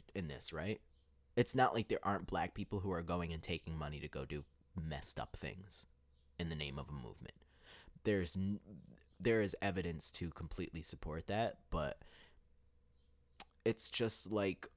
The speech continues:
I, yeah, white people are the majority in this country. White liberals are one of the loudest groups of people in this country. They feel the need to say that they speak for anyone else. So yeah, I'm gonna target them right now.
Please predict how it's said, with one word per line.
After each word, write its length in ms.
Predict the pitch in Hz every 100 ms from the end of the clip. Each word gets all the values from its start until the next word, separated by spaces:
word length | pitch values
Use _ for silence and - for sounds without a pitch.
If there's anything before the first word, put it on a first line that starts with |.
| -
I, 240 | 101 92 - - - - _ - -
yeah, 400 | 107 101 85 73 -
white 320 | 98 104 -
people 240 | 110 101
are 100 | 95
the 80 | 85
majority 540 | 80 78 104 101 101
in 80 | 98
this 140 | 85 -
country. 520 | 120 107 - 101 98 -
White 300 | 87 110 -
liberals 400 | 98 95 110 107
are 80 | 92
one 160 | 87 90
of 80 | -
the 80 | 85
loudest 640 | 82 76 85 87 92 -
groups 480 | - 85 87 87 -
of 180 | - -
people 380 | - 85 - 82
in 80 | 78
this 120 | 76
country. 380 | - 85 - 90
They 140 | 82
feel 240 | - 90
the 100 | 82
need 220 | 78 85 87
to 100 | 82
say 260 | - 80
that 180 | 82 -
they 100 | 78
speak 340 | - - - -
for 120 | -
anyone 360 | - - 151 143
else. 220 | 175 -
So 100 | 117
yeah, 260 | 107 143 -
I'm 180 | 90 80 -
gonna 240 | 87 87
target 380 | - 92 98 -
them 140 | - -
right 140 | - -
now. 200 | - -